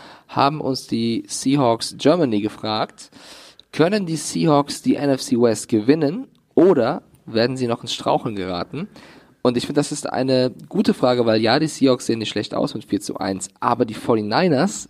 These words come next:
die stehen aktuell vier null, die Rams drei zwei und die eben angesprochenen Cardinals eins drei. Und ich glaub, die Cardinals können wir, was das Playoff-Rennen ist noch sehr früh angeht, aber das wird sehr, sehr schwer, kann man sagen, würde ich sagen. Nächstes Jahr vielleicht wieder besser.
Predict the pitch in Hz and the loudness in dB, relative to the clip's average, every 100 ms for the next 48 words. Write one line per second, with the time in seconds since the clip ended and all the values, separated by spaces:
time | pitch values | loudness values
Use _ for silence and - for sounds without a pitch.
0 | _ - 113 - 131 - - 120 110 104 | _ -6 -4 0 0 -2 -4 2 4 2
1 | - - 110 107 127 170 139 185 - - | -2 0 0 2 4 6 6 4 -4 -20
2 | _ - 120 120 127 120 - 113 110 107 | _ 0 4 4 2 -2 -2 2 2 0
3 | - 135 139 131 143 110 107 104 95 - | -2 2 4 2 0 -4 -4 2 2 2
4 | 113 117 117 - 104 110 104 - 110 110 | -4 -4 -6 -2 -2 0 -4 0 0 0
5 | 107 104 - - 127 135 - 95 98 123 | -4 -6 -4 0 2 0 -2 0 2 0
6 | - - - - 104 - - 104 113 131 | -4 -20 -18 -12 -4 -4 -4 -6 -2 -2
7 | 123 123 - - 117 117 113 110 - - | -2 -4 -6 -2 2 4 2 0 -4 -4
8 | 107 120 117 - 110 113 107 - _ - | 0 2 2 -2 -4 -4 -10 -14 _ -14
9 | - 113 117 107 - 135 139 - - 123 | -10 -10 -4 -6 2 6 6 4 -6 -10
10 | 127 127 120 - 104 107 107 107 _ _ | -4 -4 -4 -2 -4 -2 -2 -4 _ _
11 | _ - 123 - 123 120 120 120 110 - | _ -6 -4 -4 -4 2 2 2 -2 0
12 | 127 175 - - 175 175 156 170 208 269 | 2 2 0 -4 -2 0 2 2 -2 -6
13 | 147 165 - 180 214 - - - _ - | -6 -4 0 -2 -2 -12 -20 -20 _ -8
14 | 113 - 117 110 110 104 113 104 101 139 | -8 -6 -4 -4 -4 -6 -6 -6 -4 -2
15 | 180 | 0